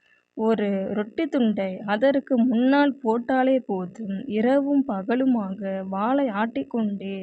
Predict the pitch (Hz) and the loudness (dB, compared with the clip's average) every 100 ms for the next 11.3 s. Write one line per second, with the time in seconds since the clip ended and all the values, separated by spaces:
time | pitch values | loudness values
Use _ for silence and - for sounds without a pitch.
0 | - 208 220 214 196 226 277 262 220 190 | -6 -2 0 0 -2 0 0 0 -2 -4
1 | 196 202 202 202 - 285 277 269 269 240 | -6 -4 -4 -6 -2 0 2 2 2 2
2 | 185 185 - 196 196 202 _ - - - | -4 -6 -6 -4 -6 -8 _ -20 -20 -20
3 | - 285 277 247 220 262 320 320 233 190 | 0 6 6 6 4 4 4 4 2 2
4 | 247 285 285 285 269 233 233 247 233 214 | 2 2 2 4 4 4 4 2 2 0
5 | 247 240 196 185 - 196 190 196 196 214 | -4 -4 -4 -4 -4 -6 -4 -4 -4 -2
6 | 220 220 202 220 254 294 254 202 202 208 | 0 2 2 0 0 2 2 0 -4 -2
7 | 240 262 285 254 240 226 226 240 247 180 | -2 -2 0 0 0 0 -2 -2 -4 -6
8 | 180 202 196 190 - _ _ _ - 226 | -6 -4 -4 -6 -12 _ _ _ 0 2
9 | 240 311 320 233 220 202 190 247 196 196 | 4 4 2 -4 -2 -4 -4 -6 -6 -6
10 | 247 208 240 302 294 254 208 226 254 262 | 0 2 4 2 2 0 2 4 6 4
11 | 220 190 | 2 -2